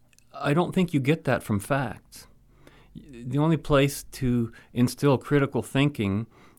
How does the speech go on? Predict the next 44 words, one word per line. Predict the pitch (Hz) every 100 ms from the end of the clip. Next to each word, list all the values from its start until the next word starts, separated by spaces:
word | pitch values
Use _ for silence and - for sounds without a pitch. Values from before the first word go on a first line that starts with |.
| _
is | 120 120 117 -
through | - 117
some | - 120 113
system | - 120 - 107
of | 101
philosophy | - 120 113 135 135 - - - 98 -
that, | 98 -
that | 101 -
teaches | - 131 - 104
people | - 107 107 107
that | 101 110
there | 104 104
are, | - 104 95 -
that | 110
there | 110 110
is | 110
an |
order | - 120 120 101
to | - -
things, | - 78 - -
that | - -
reality | 117 117 113 117 113 110 107
is | 98
the | 110
arbiter, | - 107 104 92 87 87
that | 92
reason | 107 113 113 104 107
is | 104 98
the | 104
way | 104 104
we, | 98 101 98 - - - -
we | 104 104 104 101 101 - -
arrive | - 107 110 104 101
at | 101
what | 107 104
is | 98 98
real | 107 101
and | 101
what | 101
is | 101 107
not | 110 113 -
real. | 95 90
And | 92
yet, | 110 -